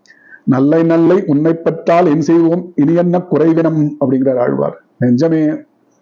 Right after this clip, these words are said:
நல்ல, நல்ல நல்லை உன்னை பெற்றால்", நல்ல மனசு வச்சுதான், "இனி என்ன செய்-, அஹ், குறைவினம், என்ன குறை?" அப்படிங்கிறார். "ஊனில் வாழ்வீரே நல்லைதோ உன்னை பெற்று" அப்படின்னு, "முயற்றி சுமந்தெழுந்து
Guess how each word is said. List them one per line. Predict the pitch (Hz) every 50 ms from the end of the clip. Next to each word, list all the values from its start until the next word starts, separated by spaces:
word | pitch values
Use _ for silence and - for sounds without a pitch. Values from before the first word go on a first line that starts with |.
| _
நல்ல, | - 127 123 123 139 151 165 175 175 -
நல்ல | 151 139 143 160 170 180
நல்லை | 175 180 180 180 180 180 180 156
உன்னை | 147 151 160 160
பெற்றால்", | 160 - 151 139 - 147 139
நல்ல | 139 160 175
மனசு | 165 151 160 170 143 170 160
வச்சுதான், | 151 160 165 165 160 156 156 - - - - - - -
"இனி | 139 135 135
என்ன | 135 139 160 196 202 190 -
செய்-, | 156 156 160 -
அஹ், | - 147 143 139 131 131 - - -
குறைவினம், | - 156 160 185 208 202 185 165 139 139 123
என்ன | - 147 180 202
குறை?" | - 160 160 170 151
அப்படிங்கிறார். | 135 131 - - 123 135 127 127 123 113 - - _ - - - - - 135 143
"ஊனில் | 170 180 185 180
வாழ்வீரே | 156 131 143 160 175 190 190 185 180 170 170 170 185 214 - - - - _ _ _ - 127
நல்லைதோ | 123 139 147 170 180 175 160 165 165 160 170 202 - - - - - _
உன்னை | - 131 147 165 175 175
பெற்று" | 170 - 165 147 - - - 165 165 156 151 - -
அப்படின்னு, | - 123 151 156 151 139 139 - - - - - _ -
"முயற்றி | 127 135 151 165 165 - - - 208 170 131 - - -
சுமந்தெழுந்து | - - - 135 135 160 165 170 165 170 170 180 190 196 196 208 185 135 - -